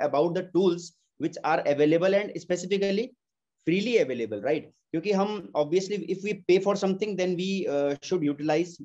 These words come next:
uh, that investment। If we are not utilizing, तो हमें फिर कोई ऐसा, uh, unnecessary सब्सक्रिप्शन लेने की जरूरत नहीं होती है, right? तो आप जब भी, uh, अपने एजुकेशन के लिए, अपने बिजनेस प्रमोशन के लिए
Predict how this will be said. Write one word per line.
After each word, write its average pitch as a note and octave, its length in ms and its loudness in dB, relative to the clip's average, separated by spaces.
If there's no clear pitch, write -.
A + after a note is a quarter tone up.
uh, A#2+ 340 -4
that D3 420 0
investment। A2+ 380 -6
If E3+ 60 2
we F#3+ 220 8
are E3+ 100 6
not E3+ 180 6
utilizing, F3+ 580 6
तो F#3 60 4
हमें D#3+ 180 6
फिर E3+ 180 2
कोई E3 280 2
ऐसा, D#3+ 440 2
uh, B2+ 120 -2
unnecessary D#3+ 420 2
सब्सक्रिप्शन D#3+ 480 -4
लेने D3 220 -2
की D#3 100 -4
जरूरत C#3+ 340 -4
नहीं C#3+ 220 -2
होती A2+ 220 -6
है, G#2 160 -4
right? A2 180 -2
तो G3 120 4
आप F#3 460 2
जब C3+ 220 0
भी, F#3+ 460 -2
uh, B2+ 500 0
अपने E3+ 480 -2
एजुकेशन D#3+ 540 0
के D3+ 140 -2
लिए, C3 260 -4
अपने D#3 280 -2
बिजनेस C#3 360 -4
प्रमोशन C#3 440 -2
के B2+ 160 -8
लिए B2+ 440 -2